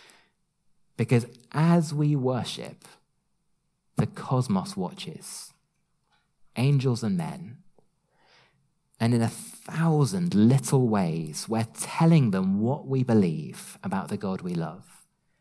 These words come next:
So let's pray then,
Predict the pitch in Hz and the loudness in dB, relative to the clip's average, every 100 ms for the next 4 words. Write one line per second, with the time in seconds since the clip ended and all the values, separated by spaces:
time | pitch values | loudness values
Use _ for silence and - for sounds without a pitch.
0 | _ _ _ _ _ _ _ _ _ _ | _ _ _ _ _ _ _ _ _ _
1 | _ _ _ _ - 143 120 165 - - | _ _ _ _ -10 -2 0 0 -4 -2
2 | 117 98 80 80 - | 2 2 0 -4 -10